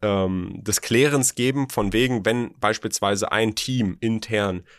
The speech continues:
dabei erwischt wird, immer mehr in eine politische Richtung Dinge zu framen, dass dann dieses Team eben durch einen Prozess läuft und eventuell rausfliegt oder ausgetauscht wird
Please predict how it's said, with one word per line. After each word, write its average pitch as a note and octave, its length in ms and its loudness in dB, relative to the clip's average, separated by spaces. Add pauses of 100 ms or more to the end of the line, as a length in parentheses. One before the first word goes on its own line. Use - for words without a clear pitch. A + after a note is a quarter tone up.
(240)
dabei F#2+ 400 0
erwischt G#2 540 0
wird, F#2+ 340 0
immer C3 300 0
mehr A2+ 360 2
in G#2+ 220 -2
eine C#3+ 260 4
politische B2 520 -4
Richtung A2+ 340 0
Dinge G#2+ 220 2
zu - 160 -4
framen, C3 400 0
dass G#2 160 -2
dann A#2+ 160 -2
dieses F#2+ 320 -6
Team A#2 360 -8
eben G#2 220 -4
durch - 180 -10
einen F#2+ 100 -6
Prozess - 420 -6
läuft - 240 -2
und G#2 120 -2
eventuell G2 440 -2
rausfliegt A#2+ 560 0
oder G2+ 160 2
ausgetauscht B2+ 500 0
wird A#2 180 -2